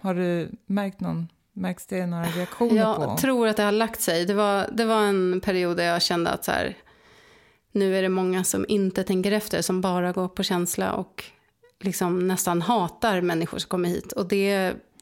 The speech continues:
Speaker 2: jag tycker det är så fel också. Jag förstår rädslan.
Speaker 1: Mm.
Speaker 2: Men, eh, det är ju också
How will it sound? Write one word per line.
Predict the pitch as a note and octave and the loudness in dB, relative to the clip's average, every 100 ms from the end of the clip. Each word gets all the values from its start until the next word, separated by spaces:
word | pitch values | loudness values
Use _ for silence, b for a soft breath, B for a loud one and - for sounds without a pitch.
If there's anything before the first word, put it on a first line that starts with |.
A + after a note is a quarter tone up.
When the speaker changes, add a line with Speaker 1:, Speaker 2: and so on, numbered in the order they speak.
| - _ - - - _ - | -20 _ -20 -20 -20 _ -8
Speaker 2:
jag | G3 | -4
tycker | G#3 G3 | -2 0
det | F#3+ F#3 | 0 2
är | F3+ | 0
så | - | 0
fel | F3 F3+ E3+ | 0 0 0
också. | G3 - F3 | 0 0 0
Jag | G3+ | 0
förstår | A3 G#3+ G#3+ G3 | 0 0 2 2
rädslan. | F#3 F#3 F#3 - F3 F3 A3+ | 2 0 2 2 2 0 2
Speaker 1:
Mm. | G3+ F#3+ G3 B B _ _ | 4 6 4 B B _ _
Speaker 2:
Men, | - G3 F#3+ F#3 | -2 2 2 2
eh, | F#3 F3+ F3 F3+ G3+ | 2 2 0 -2 -6
det | G3+ G3 A3+ | 0 2 2
är | |
ju | G#3 | 2
också | F#3 F3+ - F3 E3 | 0 0 -2 0 -2